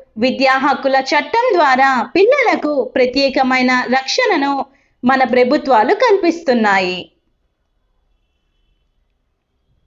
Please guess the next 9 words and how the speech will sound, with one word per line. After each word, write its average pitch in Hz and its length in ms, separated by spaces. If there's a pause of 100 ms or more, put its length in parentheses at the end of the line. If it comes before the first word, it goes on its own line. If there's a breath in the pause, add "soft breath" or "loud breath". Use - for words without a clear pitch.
(2000)
నెహ్రూకి 311 840
పిల్లలపై 269 640
ఉన్న 254 500 (120)
ప్రత్యేక 254 440
అభిమానంతో 285 1120 (120)
ఈ 494 260
బాలల 269 400
దినోత్సవాన్ని 277 1000
జరుపుకుంటున్నాము. 220 1120